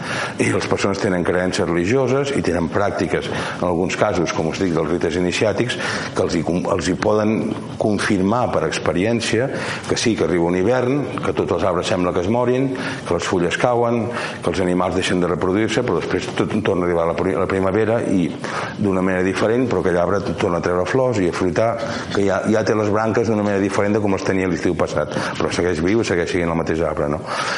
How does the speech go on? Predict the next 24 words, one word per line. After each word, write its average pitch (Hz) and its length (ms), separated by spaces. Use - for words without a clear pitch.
Llavors, 110 240
aqu-, 104 240
aquest 127 260
convenciment 117 720
que 104 80
només 101 400
el 85 160
dona 113 260
l'experiència, 85 840
aquí 107 160
a 101 60
Occident 113 420
no 101 140
el 98 60
tenim 101 260
perquè 95 240
ens 101 160
hem 107 140
deixat 104 260
robar 107 320
l'experiència 95 640
de 92 80
morir-nos, 71 560
no? 78 80